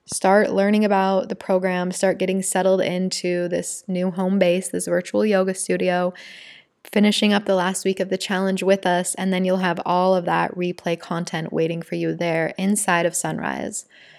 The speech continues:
If you missed any of it, you'll be able to catch up to it. You'll be able to go back to it. It's all going to be there for you forever.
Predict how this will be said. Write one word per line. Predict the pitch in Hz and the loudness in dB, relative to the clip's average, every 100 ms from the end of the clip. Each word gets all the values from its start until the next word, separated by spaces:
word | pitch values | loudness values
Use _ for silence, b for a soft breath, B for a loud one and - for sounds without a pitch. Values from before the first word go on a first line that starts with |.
| b | b
If | - 185 | -10 -6
you | 170 | -2
missed | 185 202 - | 0 2 4
any | 214 208 | 4 6
of | |
it, | 202 190 | 6 4
you'll | 180 | 4
be | 180 | 2
able | 175 | 2
to | - | -2
catch | - 185 - | -4 -6 2
up | 220 214 | 0 2
to | 233 | 2
it. | 214 208 - | 4 4 2
You'll | 196 | 0
be | 185 | 0
able | 180 190 | 0 -2
to | - | -4
go | 190 - | 0 0
back | - 220 214 - | 2 2 2 -2
to | - | -2
it. | 214 214 | 0 -2
It's | 208 - | -6 -8
all | 196 190 185 190 | -4 -2 0 0
going | 185 180 | -2 -2
to | 180 | -2
be | 180 | -2
there | 175 180 | -2 -4
for | - | -2
you | 233 294 320 b b b b b | 2 2 0 b b b b b
forever. | - 339 330 269 247 240 254 240 240 277 339 | 2 2 6 4 6 2 2 4 4 4 2